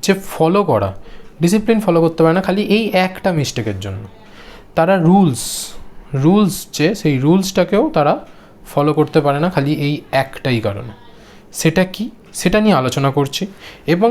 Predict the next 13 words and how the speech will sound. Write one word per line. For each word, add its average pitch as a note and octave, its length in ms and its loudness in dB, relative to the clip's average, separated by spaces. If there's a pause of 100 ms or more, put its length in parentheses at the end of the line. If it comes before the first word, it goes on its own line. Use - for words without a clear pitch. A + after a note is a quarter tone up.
(140)
basically G#3+ 480 2
এটা F#3+ 160 2
একটা G3+ 180 -4
সাইকোলজিক্যাল E3+ 580 2 (100)
ভিডিও, E3+ 200 2 (120)
এতে D3 140 0 (120)
চার্ট D3+ 320 2
দেখানোর F#3 320 4
কোনো F3+ 160 4
ব্যাপার D3 300 0
নেই, F3 100 2 (140)
চার্ট C#3 260 2
আমি D3 100 0